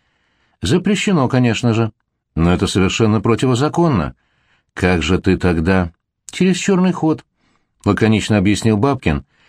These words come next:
прицеливаясь, какую компанию выбрать первой, и с помощью мзды. Замысел Сергея был очень прост и состоял в том, чтобы выйти на начальника службы безопасности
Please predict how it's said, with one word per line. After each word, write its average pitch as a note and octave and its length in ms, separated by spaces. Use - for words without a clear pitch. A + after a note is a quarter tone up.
прицеливаясь, F2 840
какую G#2 400
компанию G#2+ 560
выбрать B2+ 360
первой, D#2 420
и C#2+ 140
с - 80
помощью E2+ 500
мзды. E2+ 460
Замысел E3+ 580
Сергея D3+ 400
был C3+ 140
очень D#3 280
прост F#3 380
и E2+ 120
состоял A#2 420
в C3 80
том, A#2 200
чтобы F#2 280
выйти A2+ 220
на F#2+ 120
начальника F#2 540
службы F2+ 400
безопасности F#2+ 840